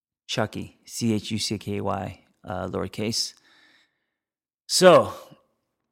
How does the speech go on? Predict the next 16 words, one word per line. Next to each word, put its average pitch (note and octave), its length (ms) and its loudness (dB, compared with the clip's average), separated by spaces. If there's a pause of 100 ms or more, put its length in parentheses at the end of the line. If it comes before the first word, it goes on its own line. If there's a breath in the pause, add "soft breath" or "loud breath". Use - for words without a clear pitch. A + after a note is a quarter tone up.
(640 loud breath)
grab C3 260 4
some C3+ 160 -2
apparel, B2 840 4
get B2+ 140 -4
my B2 140 -2
audio A#2+ 240 2
courses, A2 760 -4 (160)
and G2 200 -12
think A2 180 -8
about, G2+ 520 -4 (640 soft breath)
um, G2 460 -10 (3750)
everything A#2+ 380 0
that's A#2 240 0
not A2+ 140 2
happening G#2 380 -2
now G#2+ 440 0